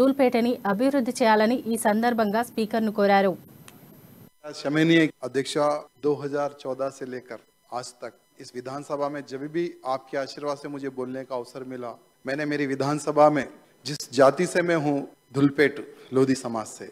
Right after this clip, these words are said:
Speaker 2: उस विषय में मैंने कई बार रेस किया है और सरकार से प्रार्थना की है। यही विधानसभा में मुख्यमंत्री जी ने वादा किया था कि मैं धुलपेट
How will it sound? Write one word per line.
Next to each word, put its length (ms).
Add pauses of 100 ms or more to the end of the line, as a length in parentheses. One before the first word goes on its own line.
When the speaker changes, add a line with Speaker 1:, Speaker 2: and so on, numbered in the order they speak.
(120)
Speaker 2:
उस 180
विषय 240
में 120
मैंने 260
कई 260
बार 260 (440)
रेस 280
किया 220
है 180 (160)
और 220
सरकार 400
से 200
प्रार्थना 380
की 180
है। 160 (360)
यही 180
विधानसभा 600
में 320 (540)
मुख्यमंत्री 580
जी 140
ने 120
वादा 300
किया 240
था 160
कि 120
मैं 180
धुलपेट 400